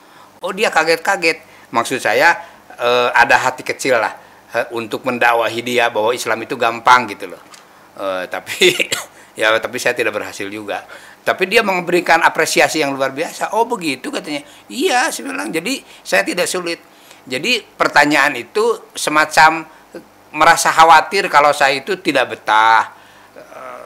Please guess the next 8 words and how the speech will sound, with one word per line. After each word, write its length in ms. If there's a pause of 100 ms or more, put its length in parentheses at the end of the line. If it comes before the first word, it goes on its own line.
(140)
karena 160
dosen 320
saya, 480 (500)
dosen 440
saya 720
sampai 340
bertanya 400
begitu, 560